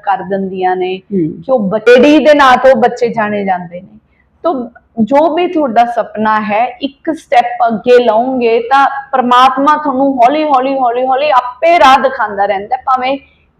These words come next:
Speaker 1: ਕਿਸੇ ਵੀ ਫੀਲਡ ਦੇ ਵਿੱਚ ਹੋਵੇ। ਵੀ ਉਹ ਇੱਕ ਕਦਮ ਲੈਣਾ ਹੈ ਤੇ ਫਿਰ ਲਗਾਤਾਰ, ਫਿਰ ਦੁਬਾਰਾ ਇਹ ਨਹੀਂ ਸੋਚਣਾ ਵੀ ਸਹੀ ਹੈ ਕਿ ਗਲਤ ਹੈ। ਪੂਰਾ ਤਸੱਲੀ ਕਰਕੇ, ਮਿਹਨਤ ਕਰਕੇ ਕਰੋ, ਔਰ ਉਹ ਅਕਾਲ ਪੁਰਖ ਵਾਹਿਗੁਰੂ ਜਿਹੜਾ ਹੈਗਾ ਹਮੇਸ਼ਾ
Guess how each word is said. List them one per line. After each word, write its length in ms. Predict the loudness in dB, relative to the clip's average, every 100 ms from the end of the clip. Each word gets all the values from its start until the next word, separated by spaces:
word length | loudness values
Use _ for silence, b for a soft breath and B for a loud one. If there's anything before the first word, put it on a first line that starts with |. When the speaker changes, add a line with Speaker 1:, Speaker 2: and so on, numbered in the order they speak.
| _
Speaker 1:
ਕਿਸੇ 360 | -6 -2 0
ਵੀ 160 | 0 0
ਫੀਲਡ 400 | -2 -2 -2 -2
ਦੇ 160 | -2 -2
ਵਿੱਚ 300 | -4 -6 -4
ਹੋਵੇ। 540 | -2 -2 -2 -2 -4 -14 _ _ _ _ -6
ਵੀ 200 | -2 0
ਉਹ 200 | 0 0
ਇੱਕ 260 | -4 -6
ਕਦਮ 440 | -2 0 2 4 4
ਲੈਣਾ 360 | 4 4 2
ਹੈ 280 | -2 -4 -12 _ _ _ _
ਤੇ 80 | -8
ਫਿਰ 220 | -4 -2
ਲਗਾਤਾਰ, 680 | 2 2 4 4 4 4 4
ਫਿਰ 240 | 0 0
ਦੁਬਾਰਾ 340 | 2 6 6 6
ਇਹ 220 | 4 2
ਨਹੀਂ 140 | -2
ਸੋਚਣਾ 400 | -4 -6 -2 -2
ਵੀ 100 | -2
ਸਹੀ 340 | -2 0 0 2
ਹੈ 140 | 2
ਕਿ 160 | 0 -4
ਗਲਤ 280 | -2 -2 -2
ਹੈ। 280 | -8 -8 _ _ _ _
ਪੂਰਾ 300 | 0 2 2 0
ਤਸੱਲੀ 500 | -2 -2 0 0 2
ਕਰਕੇ, 380 | 2 2 -2
ਮਿਹਨਤ 420 | -4 -2 0 0 0
ਕਰਕੇ 360 | -2 -2 -4
ਕਰੋ, 340 | -6 -4 -2 -2 -4 b b b -4
ਔਰ 60 | -2
ਉਹ 300 | 0 2 2
ਅਕਾਲ 400 | 4 4 4 2
ਪੁਰਖ 200 | -4 -6 0
ਵਾਹਿਗੁਰੂ 400 | 2 2 0 -2
ਜਿਹੜਾ 320 | 0 0 0
ਹੈਗਾ 320 | -2 -2 -4
ਹਮੇਸ਼ਾ 500 | -2 -2 -2 -2 0